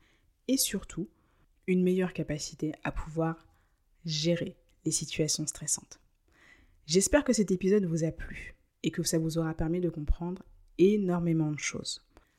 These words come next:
Je serais heureuse d'en discuter avec vous sur les réseaux sociaux, sur mon compte Instagram, at exploratrice de l'intime, tout attaché. Ça me fait aussi extrêmement plaisir quand vous laissez un commentaire parce que ça me permet de pouvoir faire connaître le podcast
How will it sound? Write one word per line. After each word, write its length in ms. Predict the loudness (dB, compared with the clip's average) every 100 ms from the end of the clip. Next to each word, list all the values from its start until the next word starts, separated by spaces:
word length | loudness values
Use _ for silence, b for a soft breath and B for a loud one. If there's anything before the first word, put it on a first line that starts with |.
| -2
Je 100 | 0
serais 240 | 2 0 2
heureuse 280 | 6 6 6
d'en 80 |
discuter 380 | 4 4 2 2
avec 220 | 4 4
vous 120 | 2 0
sur 160 | 2
les 100 | 2
réseaux 260 | 2 0 0
sociaux, 440 | 0 0 -2 -6 -8 b
sur 180 | -4 0
mon 140 | 0
compte 220 | 2 2
Instagram, 580 | 0 0 -2 0 0 0 -4
at 180 | -4 -4 -6 -8
exploratrice 680 | -6 -2 -2 -2 -2 -2 0
de 60 |
l'intime, 460 | 0 -2 -2 -2 -2 b b
tout 100 | -2 2
attaché. 480 | 2 0 -2 -6 -10 B B B B B B
Ça 140 | 0
me 60 | 2
fait 100 | 4
aussi 320 | 4 2 -2 -4
extrêmement 420 | -2 4 6 6
plaisir 400 | 6 6 6 4
quand 120 | 4
vous 120 | 2
laissez 260 | 4 2 4
un 140 | 2
commentaire 680 | 4 6 6 6 2 -4 -4
parce 160 | -4 -2
que 80 | 0
ça 140 | 0
me 100 | 0
permet 380 | 2 2 4 2
de 100 | 0
pouvoir 320 | -2 -8 -6
faire 140 | -8
connaître 340 | -4 -4 -2 -4
le 120 | -4
podcast 560 | -4 -4 -2 -2 -4